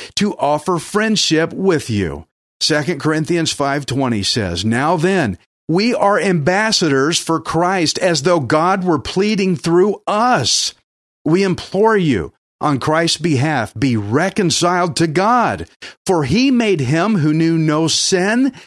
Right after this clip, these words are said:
to be sin for us, that we might become the righteousness of God in him." In other words, you couldn't pay it. So he sent sinless Jesus Christ to be your ambassador of peace, to pay the death penalty that you could never pay.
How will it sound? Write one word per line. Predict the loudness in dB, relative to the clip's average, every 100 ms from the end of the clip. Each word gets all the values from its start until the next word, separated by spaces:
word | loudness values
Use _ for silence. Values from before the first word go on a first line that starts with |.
| _ _
to | 0 0
be | 2 2 0
sin | 0 0 0
for | 0 0 2 0 0
us, | 0 2 2 0 -4 -10 _
that | -2 0
we | 0 2
might | 2 0 0
become | 0 -2 -2 -2 0 0 0
the | 0
righteousness | 0 -2 -2 -2 -2 -2 -2
of | -2
God | -2 -2 -2 -4 -6 _ _ -4
in | -2 0 -2 -4 _ -4
him." | 0 0 -2 -8 -14 _ _ _
In | -2 0
other | 0
words, | 0 0 0 -2
you | 0 0
couldn't | 0 0 0
pay | 0 0 -2
it. | -4 _ _ _ _ -6
So | -2 0
he | 0
sent | 0 0 -2 -6 -6
sinless | -2 0 0 0 -2
Jesus | -2 0 0 -2 -2
Christ | -2 -2 -4 -8 -10 _ _ _
to | -4 -2
be | 0
your | 0 0 0 0
ambassador | -2 -2 -2 -2 -2 -2
of | -2 -2
peace, | -2 -2 -2
to | -4 -4
pay | -4 -2 -2 -4 -4
the | -4
death | -4 -2 -4 -4 -4
penalty | -2 -2 -2 -4
that | -2 -2
you | -2 -2
could | -4 -4
never | -2 -2 -4
pay. | -4 -4 -6